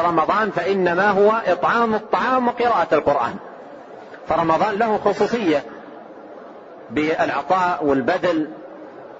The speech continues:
والإنفاق في سبيل الله وصرف المال في وجوه الخير ومساعدة ذوي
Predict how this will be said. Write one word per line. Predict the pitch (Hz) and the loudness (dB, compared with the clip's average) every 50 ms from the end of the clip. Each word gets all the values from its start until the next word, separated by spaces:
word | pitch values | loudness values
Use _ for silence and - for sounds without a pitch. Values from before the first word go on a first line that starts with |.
| - - - - - - - | -20 -18 -18 -18 -18 -8 0
والإنفاق | 135 139 151 151 151 165 170 160 165 156 147 135 - 175 185 180 170 - - - - - | 2 2 4 4 2 0 2 2 2 2 2 2 0 0 0 0 -2 -4 -6 -12 -8 -4
في | - 160 151 | -4 -2 -2
سبيل | - - 160 147 165 170 165 156 | -2 -2 0 0 2 2 2 2
الله | 156 147 151 180 185 165 139 123 117 110 135 | 2 2 2 2 0 0 -4 -6 -8 0 2
وصرف | 139 139 - - 180 175 165 - | 2 2 2 2 0 0 0 0
المال | 165 156 156 175 180 175 156 | 0 2 2 2 2 2 0
في | - 160 156 | 2 4 4
وجوه | 151 147 147 - 165 180 165 160 | 6 6 6 4 4 2 2 2
الخير | 147 - - 180 185 170 156 139 - - - - - - - - - - - - - - - - - - - - - - - - - - - - - - - - - | 0 0 2 2 4 4 2 2 0 -6 -14 -16 -16 -16 -18 -18 -18 -18 -18 -18 -18 -18 -18 -18 -18 -18 -18 -18 -18 -18 -18 -18 -16 -18 -18 -18 -18 -18 -10 -4 0
ومساعدة | 135 147 151 139 - 185 185 190 156 156 165 156 156 151 - - | 2 2 2 2 0 0 0 0 0 0 0 -2 -2 0 0 2
ذوي | 160 165 170 170 165 160 160 | 2 4 4 4 2 2 0